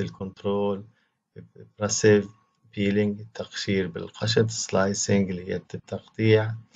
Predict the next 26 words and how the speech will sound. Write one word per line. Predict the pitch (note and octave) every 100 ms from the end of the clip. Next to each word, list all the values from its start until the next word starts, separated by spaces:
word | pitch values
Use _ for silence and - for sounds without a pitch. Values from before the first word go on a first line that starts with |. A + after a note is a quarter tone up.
| - - _ -
وبالتالي | G#2 G2 - G2
الأوبشنال | G2 G#2 G#2+ - G2+ F#2+ F#2
بليشنج | - G#2 F#2 - F#2
اللي | F2 F#2
هي | F#2+
حوالي | - G#2 F#2+ F#2+ G2
من | F#2+ F#2 F#2 -
ثمانين | G2 F#2 F#2 F2+
لخمسة | F2 G#2 -
وثمانين | - G2 G2+
لمدة | F#2+ F#2 F2 F2+ - _ _
دقيقتين، | - - - A2 A2 - - _ -
فايرنج، | G2+ G#2 G#2 G#2 G#2+ - _ _ _
فراينج | - G#2 G#2+ G#2+ G2+ - -
اللي | F#2 F#2+
هي | F2+
من | F2
خ-، | E2+ - -
أربع | F#2+ F2 F2+
دقائق | F2 F#2+ - A2+ A2 G#2+ G2+
على | F#2+ F#2 F#2+
درجة | F#2+ F2+
حرارة | E2+ - F#2+ F#2 -
خم-، | _ - A2+ -
تسعين، | - - G2 A2+ A#2+ B2+ - - - - - - _ - - - _
و | G#2